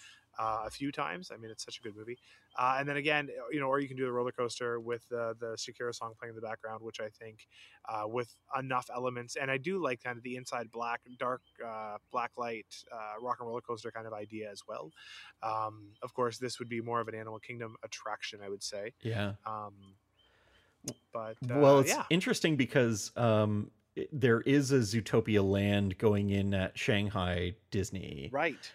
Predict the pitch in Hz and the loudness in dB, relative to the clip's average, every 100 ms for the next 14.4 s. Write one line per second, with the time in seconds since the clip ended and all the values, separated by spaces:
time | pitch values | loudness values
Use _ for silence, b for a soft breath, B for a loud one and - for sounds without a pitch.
0 | - 107 95 - 117 101 98 98 - - | -2 0 2 4 6 6 6 4 2 2
1 | 123 117 107 90 - 101 - - - 120 | 4 8 8 6 0 -2 -2 -20 -8 0
2 | 101 113 139 123 107 101 101 98 104 123 | 2 4 6 6 6 4 2 2 2 6
3 | 104 98 104 113 104 101 95 90 - - | 6 4 4 4 6 6 4 0 -6 -6
4 | - 98 95 95 95 - 113 104 - _ | 0 4 4 4 2 -2 0 0 0 _
5 | _ _ - 131 107 95 127 160 - B | _ _ -2 2 4 4 2 0 -6 B
6 | B B - 104 101 98 113 120 113 113 | B B 0 4 4 4 0 4 6 8
7 | 120 117 110 - 110 135 120 101 110 113 | 8 8 6 2 0 2 2 2 6 4
8 | - 104 98 - 104 - - 117 95 - | 4 4 4 2 0 0 0 2 4 4
9 | 104 - 104 98 98 95 95 92 92 90 | 0 0 0 2 0 -2 -2 0 0 2
10 | 92 90 90 90 95 92 90 90 b b | 2 2 0 0 -2 0 -2 -6 b b
11 | b b _ - 98 92 - 110 104 - | b b _ 0 2 2 0 2 2 2
12 | 101 113 95 98 95 107 113 110 104 117 | -2 0 0 2 0 0 2 4 4 2
13 | 107 98 - 107 98 95 - - 107 90 | 2 2 2 2 2 0 -2 4 4 4
14 | 95 147 170 | 2 0 -2